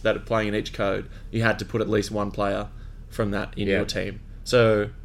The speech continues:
Speaker 1: why don't we kick off the list
Speaker 2: Yeah, sure.
Speaker 1: with
Speaker 2: So
Speaker 1: that player?
Speaker 2: Yeah, okay, with that player.
Speaker 1: Yeah.
Speaker 2: And then let's talk about groups. Okay, so I, um, I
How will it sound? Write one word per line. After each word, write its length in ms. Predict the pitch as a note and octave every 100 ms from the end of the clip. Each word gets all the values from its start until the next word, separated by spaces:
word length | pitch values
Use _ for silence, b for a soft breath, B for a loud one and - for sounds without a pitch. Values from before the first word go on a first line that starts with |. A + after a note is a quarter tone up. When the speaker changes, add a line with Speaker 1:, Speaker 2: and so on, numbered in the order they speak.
| -
Speaker 1:
why 80 | C3+
don't 80 | F3
we 80 | F3+
kick 160 | C#3+
off 140 | B2+ A2+
the 80 | A2+
list 420 | A2+ G#2+ - - - - - -
Speaker 2:
Yeah, 220 | G#2+ A2+
sure. 240 | - B2
Speaker 1:
with 100 | B2 A2
Speaker 2:
So 100 | A2+
Speaker 1:
that 160 | A2+
player? 320 | A2+ A2 - - - - - - - - - - - - - - -
Speaker 2:
Yeah, 380 | - A2 B2+ A2
okay, 240 | C#3+ G2
with 160 | G#2+ A#2+
that 200 | A#2+ -
player. 340 | G#2+ G#2+ G#2+ A#2+
Speaker 1:
Yeah. 100 | B2+
Speaker 2:
And 80 | B2
then 100 | C3+
let's 120 | D3+
talk 120 | -
about 160 | B2 F#2+
groups. 280 | A2 F2 -
Okay, 240 | A2+ F#2
so 220 | - C#3 A2
I, 460 | A2 C#3+ F3+ G#3 F#3+ B B B B -
um, 440 | G#2 G2 F#2 F2+ F#2+ - - - - - - - - - -
I 640 | A2 B2+ C#3+ C#3+ C#3+ C3+